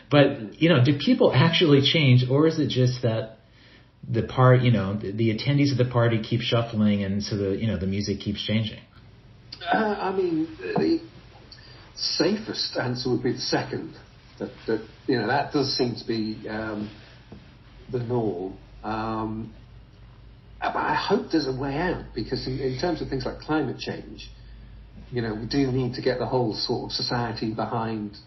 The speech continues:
Speaker 2: uh, things. 'Cause, uh, again, that, that's, that's, um,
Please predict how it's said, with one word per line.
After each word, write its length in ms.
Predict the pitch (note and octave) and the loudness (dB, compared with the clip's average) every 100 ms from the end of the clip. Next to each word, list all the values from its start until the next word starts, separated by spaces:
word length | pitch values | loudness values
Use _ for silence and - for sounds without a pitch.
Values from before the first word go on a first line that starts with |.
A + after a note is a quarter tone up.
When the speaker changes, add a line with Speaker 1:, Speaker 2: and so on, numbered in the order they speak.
| - | -12
Speaker 2:
uh, 460 | G#2+ G2+ G2+ G2+ - - - - - | -6 -4 -4 -4 -6 -12 -18 -16 -10
things. 200 | B2+ A#2+ - | -4 -4 -2
'Cause, 280 | - - - - | -2 -2 -8 -8
uh, 80 | - - - - - - | -8 -10 -16 -16 -6 0
again, 260 | F3+ D3 | 2 2
that, 220 | F3 F3+ F3+ | 0 -2 -2
that's, 440 | G3 - - - - - | -4 -4 -14 -16 -20 -8
that's, 360 | D#3+ E3+ - D3 | -6 -6 -6 -2
um, 400 | C3 B2 A2+ | -2 -2 -6